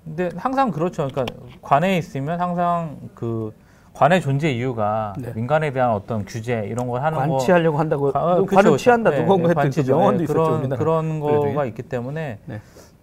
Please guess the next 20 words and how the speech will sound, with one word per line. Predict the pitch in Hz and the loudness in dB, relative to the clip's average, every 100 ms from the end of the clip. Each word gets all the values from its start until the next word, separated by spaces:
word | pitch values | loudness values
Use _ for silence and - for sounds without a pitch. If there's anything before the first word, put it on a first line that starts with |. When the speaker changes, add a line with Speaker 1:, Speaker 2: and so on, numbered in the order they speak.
| - | -20
Speaker 1:
뭐, | 107 110 - 110 113 | -14 -12 -12 -12 -12
근데 | 131 139 135 | -10 -8 -2
결국에는, | 160 160 185 185 180 160 123 | 0 2 2 2 0 -2 -4
어, | 127 127 127 127 | -2 -2 -4 -4
결론적으로는 | 151 175 208 202 196 196 185 | -2 0 2 2 2 0 -2
일단 | 160 175 170 | -2 0 0
밑에 | 135 170 175 | -2 -4 -2
계신 | 170 170 | -2 -2
분들이 | 147 143 143 147 143 156 190 214 - - - - | -2 -2 -2 0 0 -2 -2 -6 -16 -20 -20 -18
보-, | - 135 | -12 -8
어, | 113 120 | -2 0
약간 | 117 113 170 | 0 -2 -4
호도되어 | 135 208 220 180 156 | -4 0 2 4 2
있다, | 120 98 104 | 0 -4 -6
본질이. | - 110 107 98 98 117 - | -6 -6 -6 -6 -8 -10 -10
그런 | - 120 | -6 -6
Speaker 2:
네네. | 110 | -6
Speaker 1:
부분인 | 107 113 107 | -6 -6 -6
거고, | 95 113 | -6 -6
결국에는 | 127 127 156 160 160 | -6 -6 -4 -4 -6